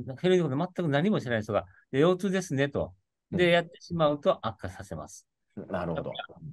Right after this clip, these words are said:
Speaker 1: ヘルニアの人にやっていい動作、悪い動作、
Speaker 2: うん。
Speaker 1: あるいは、もうしていい状況なのかっていうのを知った上でやるべきですね。
Speaker 2: うん。なるほど。
Speaker 1: あの、先ほどあん、アンパンのあんこが飛び出してるじゃないですか。
Speaker 2: うん。
Speaker 1: ってことは、
Speaker 2: はい。
Speaker 1: そのあんをさらに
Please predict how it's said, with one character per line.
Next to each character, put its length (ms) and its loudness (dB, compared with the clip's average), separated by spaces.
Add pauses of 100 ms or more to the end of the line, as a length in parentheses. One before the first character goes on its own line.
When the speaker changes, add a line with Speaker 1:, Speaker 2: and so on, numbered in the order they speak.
Speaker 1:
ヘ 80 -4
ル 100 0
ニ 80 2
ア 60 4
の 60 0
人 100 0
に 80 2
や 120 2
っ 60 -6
て 140 -8
い 200 -2
い 40 -2
動 160 0
作、 280 -8
悪 200 2
い 80 0
動 160 -4
作、 240 -10 (280)
Speaker 2:
う 40 -8
ん。 60 -2
Speaker 1:
あ 20 0
る 100 2
い 60 2
は、 240 -2 (380)
も 100 -4
う 60 -4
し 80 -12
て 180 4
い 60 6
い 40 0
状 180 2
況 120 -4
な 120 -2
の 60 -6
か 120 -8
っ 40 -10
て 100 -8
い 20 -4
う 0 -
の 20 -6
を 40 -8
知 100 -16
っ 100 -20
た 120 -4
上 180 0
で 320 -2 (140)
や 100 -4
る 100 0
べ 80 -4
き 40 -4
で 100 -8 (160)
す 160 -18
ね。 80 -10
Speaker 2:
う 20 -12
ん。 80 -16
な 80 -20
る 60 -20 (140)
ほ 100 -14
ど。 80 -12
Speaker 1:
あ 40 -4
の、 140 -4 (460)
先 140 0
ほ 60 -4
ど 80 -10
あ 140 2
ん、 100 4 (200)
ア 100 4
ン 160 4
パ 140 4
ン 80 2
の 120 -6
あ 80 2
ん 80 0
こ 120 -4
が 40 -2
飛 140 -4
び 60 0
出 100 2
し 60 -8
て 80 -6
る 100 -2
じ 80 -4
ゃ 40 -4
な 60 -8
い 40 -14
で 20 -18
す 60 -20
か。 140 -20
Speaker 2:
う 60 -2
ん。 40 0
Speaker 1:
っ 40 -4
て 80 -12 (220)
こ 120 -8
と 100 0
は、 60 6
Speaker 2:
は 140 2
い。 60 -20 (260)
Speaker 1:
そ 80 0
の 140 -2
あ 140 4
ん 240 4
を 320 2 (400)
さ 160 0
ら 100 4
に 220 -4